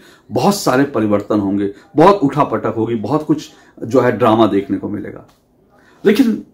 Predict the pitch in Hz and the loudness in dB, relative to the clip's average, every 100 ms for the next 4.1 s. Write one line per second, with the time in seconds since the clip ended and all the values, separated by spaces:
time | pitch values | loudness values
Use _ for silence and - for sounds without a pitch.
0 | _ _ - 170 220 202 214 214 160 180 | _ _ 2 2 2 0 -2 0 0 2
1 | 175 - 208 151 139 156 123 127 131 120 | 0 0 2 2 2 0 0 0 0 -2
2 | - 101 - - - - 185 170 190 214 | -2 -4 -4 -12 -4 2 4 4 2 2
3 | 196 190 190 170 160 139 165 170 170 185 | 2 2 4 2 4 6 4 2 2 2